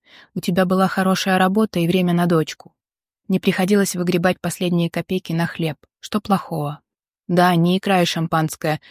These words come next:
но и не хлеб с водой». От этого спора с самой собой уже голова раскалывается.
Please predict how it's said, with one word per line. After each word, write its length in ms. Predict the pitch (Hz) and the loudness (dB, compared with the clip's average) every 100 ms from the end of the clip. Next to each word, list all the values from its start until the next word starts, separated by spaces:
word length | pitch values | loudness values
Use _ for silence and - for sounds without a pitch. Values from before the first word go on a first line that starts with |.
| - | -2
но 100 | 196 | 2
и 80 | 196 | 4
не 120 | 202 | 4
хлеб 260 | - 170 - | 2 -4 -4
с 100 | 160 | -4
водой». 400 | 151 151 147 _ _ _ _ _ _ _ _ _ _ _ - | -2 -2 -4 _ _ _ _ _ _ _ _ _ _ _ -10
От 160 | 151 | -4
этого 240 | 160 165 160 | -2 0 0
спора 320 | - 175 165 | 0 0 0
с 80 | - | 0
самой 300 | - 160 165 | -2 0 0
собой 340 | - 175 190 | 0 2 2
уже 140 | 165 165 | 2 2
голова 340 | 160 165 156 | 2 2 0
раскалывается. 800 | 156 - 147 143 147 156 - | -2 -6 -6 -4 -4 -8 -10